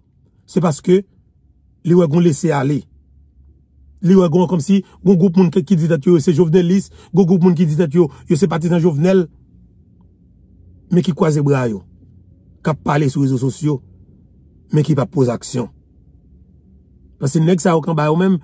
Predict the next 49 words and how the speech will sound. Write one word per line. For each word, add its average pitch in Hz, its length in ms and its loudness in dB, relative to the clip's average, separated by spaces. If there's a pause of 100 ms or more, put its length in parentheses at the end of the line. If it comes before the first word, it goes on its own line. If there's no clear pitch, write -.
(260)
lè 175 120 2
yo, 196 120 4
lè 175 240 -2
yo 196 160 2
pale, 226 400 -2 (1000)
yo 151 160 0
poze 131 320 -4
aksyon. 123 400 -10 (840)
Yo 147 120 -2
pa 151 120 0
betize 127 360 -4
avè 95 260 -12
nou. 80 140 -18 (640)
Nou 151 100 0
menm 170 120 2
nou 165 120 0
pran 165 180 0
plezi 160 260 0
nan 147 120 -4
pale 170 200 -2
ansanm 165 200 -4
avè 175 180 -4
yo, 220 120 -2 (300)
yo 160 120 0
menm 151 120 0
y 143 80 0
ap 135 120 -4
rive, 135 200 -2
y 147 40 0
ap 135 120 -4
mache 113 220 -6
sou 110 160 -10
nou. 92 140 -16 (320)
Y 143 80 -2
ap 127 120 -4
rive 139 240 0
sou 131 160 -4
nou. 101 160 -6 (200)
Y - 80 2
ap 151 120 -2
fè 139 120 -4
sa 139 160 -6
yo 139 160 -2
pou 135 120 0
yo 117 60 -6
fè 127 100 -6
ansanm 113 160 -8
avè 98 160 -10
nou. 90 120 -16